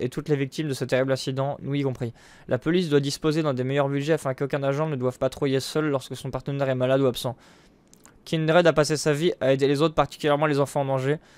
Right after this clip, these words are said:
et il a toujours donné son temps en tant que bénévole. C'est vrai que, n'empêche, ce message nous fait relativiser, parce qu'on se dit, le flic, il a tué notre père, mais quand on relativise et qu'on,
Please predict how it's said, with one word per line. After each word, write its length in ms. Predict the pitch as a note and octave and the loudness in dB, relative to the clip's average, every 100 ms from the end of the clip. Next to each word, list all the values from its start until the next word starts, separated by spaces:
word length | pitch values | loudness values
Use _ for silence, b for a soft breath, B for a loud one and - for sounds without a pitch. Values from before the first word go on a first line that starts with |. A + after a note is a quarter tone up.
| b | b
et 80 | C3 | 0
il 60 | |
a 60 | C3+ | 2
toujours 180 | B2+ D#3+ | 4 2
donné 220 | D3 D3 | 2 0
son 200 | D3 C#3 | -2 -4
temps 300 | - D3+ D3 | 0 0 2
en 80 | B2+ | 0
tant 100 | C3+ | 0
que 60 | |
bénévole. 260 | C3+ C3+ B2+ B B B | 0 2 0 B B B
C'est 160 | - | 10
vrai 140 | A3 - | 12 10
que, 20 | _ _ - - - - | _ _ -20 -20 -18 0
n'empêche, 380 | F3 F3 B3 - | 4 6 4 4
ce 100 | F#3+ | 2
message 340 | F3 G3+ G#3 | 2 4 4
nous 100 | F3 | 4
fait 120 | - | 4
relativiser, 680 | E3+ E3 D#3 F3+ F#3+ F3+ F3 B B B | 6 6 4 4 6 6 4 B B B
parce 180 | E3 - | 2 4
qu'on 200 | F#3 F3 | 4 4
se 60 | |
dit, 120 | F3 | 6
le 100 | B3 | 8
flic, 240 | G3 - G#3 | 6 6 2
il 100 | F#3+ | 6
a 40 | |
tué 140 | E3+ F3+ | 6 4
notre 180 | E3+ - | 2 4
père, 380 | A3 C4 G#3+ D3+ B B B B B B _ _ _ | 6 6 4 -2 B B B B B B _ _ _
mais 460 | C3 D#3+ F#3 F3+ G#2 _ - | 0 4 6 4 -2 _ 2
quand 120 | G#3+ | 4
on 180 | G#3 G3+ | 6 6
relativise 680 | F#3+ G#3+ G#3+ A3+ A3+ B3+ G3 | 10 10 10 6 4 6 8
et 80 | G3 | 6
qu'on, 160 | F#3 | 6